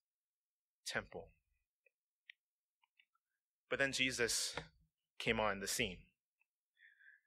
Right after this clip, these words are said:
I told you about God's building project, right? You see how it works is that usually God is doing something because he is king,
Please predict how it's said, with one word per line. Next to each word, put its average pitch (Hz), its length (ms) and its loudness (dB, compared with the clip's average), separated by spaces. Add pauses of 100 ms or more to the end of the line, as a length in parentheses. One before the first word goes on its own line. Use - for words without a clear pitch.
(680)
I 135 80 12
told 180 200 8
you 185 40 6
about 139 180 12
God's 120 260 12
building 123 260 6
project, 95 400 2
right? 101 180 8 (460)
You - 80 2
see 196 100 12
how 247 160 12
it 185 100 12
works 160 300 12
is 139 120 4
that 127 200 12
usually 190 560 6
God 135 440 12 (1080)
is 120 140 2
doing 123 400 0
something 131 460 6 (400)
because 120 340 10
he 123 100 6
is 120 120 6
king, 135 340 4